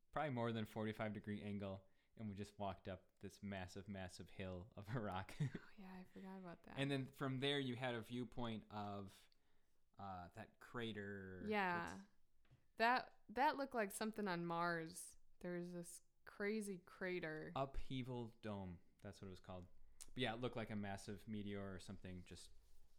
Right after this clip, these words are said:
Speaker 1: put a hole in the world. <laughs>
Speaker 2: Yeah, that was cool. And then we decided to try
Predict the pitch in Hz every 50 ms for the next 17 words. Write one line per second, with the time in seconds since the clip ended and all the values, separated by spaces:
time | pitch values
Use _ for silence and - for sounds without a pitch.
0 | - - - - - 95 92 85 85 95 92 90 87 87 85 - - 85 87 85
1 | 85 82 82 92 - - - - - - - - - - - - 85 85 85 78
2 | 76 80 - - - 101 107 - 113 - 202 190 190 190 180 175 185 190 208 214
3 | 208 202 - - - - 175 165 170 165 165 165 175 175 - - - - - -
4 | - - - - - - - - - - - 208 214 226 247 262 269 262 247 240
5 | 240 247 240 240 - - - - - - 202 196 208 208 208 202 202 202 202 208
6 | 214 214 226 220 - 214 - - 208 190 190 196 202 202 208 - - 208 - -
7 | - - - 196 180 175 175 175 175 175 175 175 175 175